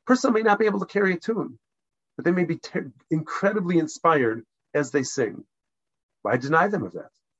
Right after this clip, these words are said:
Why can't the person just go ahead and sing because they enjoy singing and they feel connected to the Borei Olam, to the, to the creator of the world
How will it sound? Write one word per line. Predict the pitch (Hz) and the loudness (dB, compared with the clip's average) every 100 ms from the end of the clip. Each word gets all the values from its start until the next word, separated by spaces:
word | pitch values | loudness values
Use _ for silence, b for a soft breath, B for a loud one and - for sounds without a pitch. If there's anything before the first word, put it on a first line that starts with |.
| _ _ _ _ _ - | _ _ _ _ _ -2
Why | 147 | 2
can't | 208 196 | 4 2
the | |
person | 190 214 208 | 2 0 -2
just | 165 - | -10 -2
go | |
ahead | 185 185 | 0 0
and | 185 | -2
sing | - 220 | -2 -4
because | - 147 135 | -2 -2 0
they | 143 | -2
enjoy | 139 147 170 | -2 0 0
singing | 165 190 170 135 - b - | -2 -4 -4 -4 -8 b 0
and | 151 | 2
they | |
feel | 147 170 | 2 0
connected | - 170 160 175 - 151 131 | 0 0 2 2 2 -4 -6
to | 147 | -2
the | 139 | 0
Borei | 127 175 175 | 4 4 6
Olam, | 156 196 135 117 | 4 4 2 -2
to | 123 | -4
the, | 131 131 | -2 -2
to | - | -6
the | 131 | -8
creator | - 139 175 | -2 0 2
of | 170 | 2
the | 156 | 2
world | 220 190 | 4 4